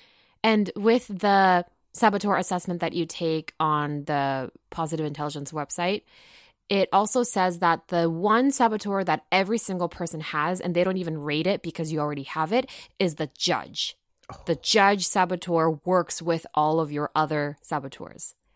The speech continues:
Speaker 1: And the judge saboteur, what that does is it judges three things. One is you judge yourself. Two, it judges others. And three, it judges the environment or the circumstance.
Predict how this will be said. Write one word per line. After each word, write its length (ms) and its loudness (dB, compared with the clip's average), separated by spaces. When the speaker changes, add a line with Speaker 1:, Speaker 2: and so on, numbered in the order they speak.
Speaker 1:
And 200 2
the 60 0
judge 260 0
saboteur, 720 0
what 260 2
that 220 4
does 440 0
is 400 0
it 140 0
judges 340 -4
three 240 0
things. 480 -8
One 480 0
is 240 2
you 120 -6
judge 280 -6
yourself. 520 -2
Two, 480 2
it 180 -4
judges 400 -6
others. 640 0
And 220 -2
three, 440 -2
it 160 -2
judges 440 -4
the 220 -6
environment 720 -2
or 100 -4
the 80 -10
circumstance. 920 -6